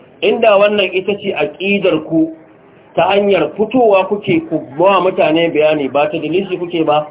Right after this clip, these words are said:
sai ku fito sai ku bayani, wanda ya ga dama zai bi ku sai ya bi ku. Amma abin da ya sa muke wannan bayanin, ƙaryatawa kuke, kuka ce abin da ake faɗa a kan ku ƙarya ne babu.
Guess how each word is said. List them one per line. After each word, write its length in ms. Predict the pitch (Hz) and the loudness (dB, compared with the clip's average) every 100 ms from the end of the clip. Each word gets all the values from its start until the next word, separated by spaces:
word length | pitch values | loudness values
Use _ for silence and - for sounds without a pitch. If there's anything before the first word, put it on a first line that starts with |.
| - - - - | -12 -20 -20 -10
sai 120 | - 240 | -2 -2
ku 120 | 240 | 0
fito 280 | 202 214 196 | -2 0 -2
sai 120 | 202 | -2
ku 160 | 202 196 | -2 -2
bayani, 320 | 160 165 165 | 0 2 2
wanda 240 | 156 262 226 | 2 2 2
ya 80 | 196 | 2
ga 120 | 190 | 2
dama 320 | 202 196 196 | 2 2 2
zai 120 | 202 | 2
bi 140 | 175 175 | 0 -2
ku 100 | 156 | -4
sai 220 | 185 170 | -2 -2
ya 60 | 135 | -2
bi 140 | 135 | -6
ku. 80 | - - _ - - - - | -10 -20 _ -20 -20 -20 -8
Amma 320 | 156 175 240 220 | -2 2 4 4
abin 180 | 269 262 | 2 2
da 60 | |
ya 100 | 240 247 | 2 4
sa 140 | 214 | 2
muke 240 | 208 208 196 | 2 2 2
wannan 320 | 190 185 165 | 2 0 0
bayanin, 480 | 156 170 165 156 - | 2 2 2 -2 -2
ƙaryatawa 760 | 202 233 233 190 196 190 170 156 | 0 2 2 0 2 2 2 2
kuke, 240 | 170 175 151 | -2 -4 -4
kuka 240 | 185 180 - | -2 -2 -2
ce 220 | 190 170 | -2 -2
abin 340 | 156 135 190 220 | -2 -2 -2 -2
da 100 | 202 | 0
ake 240 | 185 185 170 | 0 -2 -2
faɗa 360 | 165 180 160 | -2 -2 -2
a 40 | 143 | -2
kan 220 | 165 160 | -2 -2
ku 240 | 156 151 - - - - - | -4 -8 -10 -20 -20 -20 -6
ƙarya 540 | 180 190 196 196 196 196 | -2 0 2 2 4 2
ne 160 | 160 | 0
babu. 420 | 123 151 160 127 | 0 2 2 0